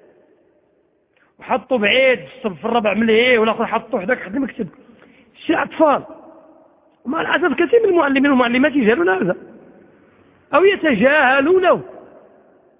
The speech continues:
شي تلميذ تدخل له غير نظم في السبورة تلميذ صغير، كيحس بأنك أكرمته. هذاك التلميذ اللي عمرك ما قلت له تمسح السبورة كيبقى فيه الحال:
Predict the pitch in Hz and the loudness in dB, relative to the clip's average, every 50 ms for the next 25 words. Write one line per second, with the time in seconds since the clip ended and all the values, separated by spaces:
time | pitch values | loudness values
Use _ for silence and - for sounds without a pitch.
0 | _ _ _ _ _ _ _ _ _ _ _ _ _ _ _ _ _ _ _ _ | _ _ _ _ _ _ _ _ _ _ _ _ _ _ _ _ _ _ _ _
1 | _ _ - - 349 359 - - 311 320 311 339 - - - - - 285 285 285 | _ _ -10 -8 -8 -8 -6 -4 -2 0 0 0 0 -4 -8 -4 0 2 2 2
2 | 277 254 285 320 330 302 294 285 262 - - - - - - 190 175 190 226 208 | 2 2 2 2 2 2 0 0 -2 -4 -6 -12 -12 -8 -8 -4 -2 0 0 0
3 | 196 - - - - - - - 208 208 208 202 - - 226 330 370 - - - | 0 -4 -8 -20 -20 -20 -10 -4 -2 0 0 -2 -2 -4 -4 -4 -6 -8 -12 -20
4 | - - - _ - - - - _ _ _ _ _ _ _ _ _ _ _ _ | -20 -20 -20 _ -20 -20 -20 -20 _ _ _ _ _ _ _ _ _ _ _ _
5 | - - - _ _ _ _ - 254 262 - - - - - 196 - - 254 262 | -20 -20 -20 _ _ _ _ -2 -2 -2 -2 -4 -8 -8 -6 -4 -2 -2 0 0
6 | 285 269 294 302 - - - 226 247 233 - - - - - - - - - - | 0 0 0 -2 -2 -2 -2 -2 -2 -2 -2 -4 -8 -10 -12 -18 -20 -20 -20 -20
7 | - _ _ _ _ _ _ _ _ _ _ _ _ - 208 247 311 - - - | -20 _ _ _ _ _ _ _ _ _ _ _ _ -4 -2 -2 -2 -2 -6 -8
8 | - 247 302 320 247 277 277 285 254 254 262 285 320 254 269 285 285 285 226 262 | -4 0 0 0 0 0 0 0 0 0 0 0 2 0 0 0 -2 -2 -2 -2
9 | 285 - 277 247 - - - - 240 202 208 349 359 359 339 269 - - - - | -2 -2 -4 -8 -10 -12 -10 -8 -4 -4 -2 -2 -2 -4 -6 -8 -10 -16 -20 -20
10 | - - - - - 294 247 233 240 262 226 185 214 196 - - - - - | -20 -20 -18 -10 -6 -4 -4 -2 0 0 -2 0 -2 -4 -6 -8 -10 -14 -16